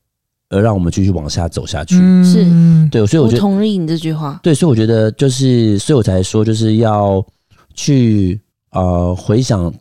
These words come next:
Speaker 1: 当下的那份感谢，然后这个记忆还，是否还清晰这样。然后其实刚刚说到就是，也许像比如可能我们以大树来讲的话，我们会认为说他就是无私的奉献，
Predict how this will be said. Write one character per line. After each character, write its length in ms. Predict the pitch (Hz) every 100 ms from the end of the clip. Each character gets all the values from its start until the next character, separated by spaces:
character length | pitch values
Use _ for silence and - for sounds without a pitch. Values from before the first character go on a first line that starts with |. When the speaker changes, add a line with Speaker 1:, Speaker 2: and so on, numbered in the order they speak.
| _ _ _
Speaker 1:
当 200 | 110 117
下 180 | 117 110
的 80 | 95
那 120 | 101
份 180 | 107 90
感 240 | 78 78
谢， 280 | - 92 85
然 140 | 85
后 220 | 92 104
这 220 | 98 - 107
个 80 |
记 240 | 92 101 95
忆 60 |
还， 180 | 78 80
是 180 | - 110
否 80 | 95
还 200 | 80 82
清 300 | - 90 87
晰 340 | - - 82
这 100 | 80
样。 140 | 82 80 - - _ _
然 120 | - 107
后 160 | 143
其 140 | 143 127
实 100 | 123
刚 140 | 131
刚 80 | 131
说 220 | 131 127
到 160 | 127 113
就 80 | 117
是， 260 | 123 110 - _ _ _ -
也 100 | 151
许 140 | 156
像 240 | 123 135 117
比 120 | 101
如 120 | 104
可 100 | 107
能 120 | 95
我 40 | 87
们 140 | 87
以 60 | 87
大 260 | - 120
树 220 | 107 120
来 120 | 95 90
讲 200 | - 82
的 40 |
话， 80 | 104
我 40 |
们 120 | 92
会 140 | 92 110
认 160 | 110
为 140 | 95 90
说 180 | - 104
他 140 | 104
就 60 | 104
是 100 | 101
无 180 | 87
私 180 | 127 -
的 80 | 92
奉 260 | - 90 87
献， 280 | - 87